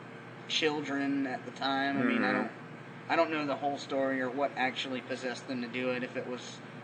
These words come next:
Speaker 1: a legit thought and fear of, like, that the Slender Man was real and gonna hurt them if they
Speaker 2: Yeah.
Speaker 1: didn't kill their friend, or if they were like, "Hey, let's go kill our friend and we can use this as an, you know, this is
Speaker 2: Yeah,
Speaker 1: the best
Speaker 2: right.
Speaker 1: excuse we can come up with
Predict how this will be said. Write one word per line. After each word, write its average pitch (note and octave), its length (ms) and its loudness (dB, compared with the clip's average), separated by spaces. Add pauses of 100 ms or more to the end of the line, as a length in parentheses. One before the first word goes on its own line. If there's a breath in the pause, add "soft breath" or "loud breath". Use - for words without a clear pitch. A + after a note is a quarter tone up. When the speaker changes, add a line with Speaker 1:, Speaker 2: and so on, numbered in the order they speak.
(100)
Speaker 1:
a C3 60 2
legit C3+ 460 2 (240)
thought C3+ 340 6
and A#2+ 160 -2
fear C3 460 0
of, A#2+ 180 -4
like, A#2 400 -4
that A#2+ 180 -2
the A#2+ 60 -8
Slender B2 360 -4
Man A#2+ 300 -2
was A#2 120 -8
real A#2 280 -4
and A#2 120 -4
gonna A#2 140 -4
hurt A#2 260 -6
them A#2 180 -6
if A2+ 120 -8
they B2 80 0
Speaker 2:
Yeah. A2+ 60 4
Speaker 1:
didn't G#2+ 220 6
kill B2+ 220 -2
their A2+ 100 -4
friend, B2 400 -2
or A#2 80 -2
if A2+ 80 -8
they B2+ 100 0
were A#2+ 80 -2
like, A#2 180 -2
"Hey, F3+ 280 0 (760 loud breath)
let's D#3+ 140 -2
go G#3+ 120 4
kill G3+ 260 4
our E3 100 10
friend F3 300 6 (120)
and C3 120 2
we D3 60 0
can D3 120 0
use D3 180 2
this C#3 120 -4
as - 100 12
an, A#2+ 260 -4 (200)
you C3+ 80 -10
know, A#2+ 140 -8
this C3+ 80 -6
is C#3 60 0
Speaker 2:
Yeah, B2 180 10
Speaker 1:
the A2 60 8
best A2+ 100 8
Speaker 2:
right. A2+ 180 8
Speaker 1:
excuse C#3+ 300 -2
we D3 100 -2
can B2 100 -8
come C#3+ 180 -2
up D#3 180 -6
with A#2 200 -2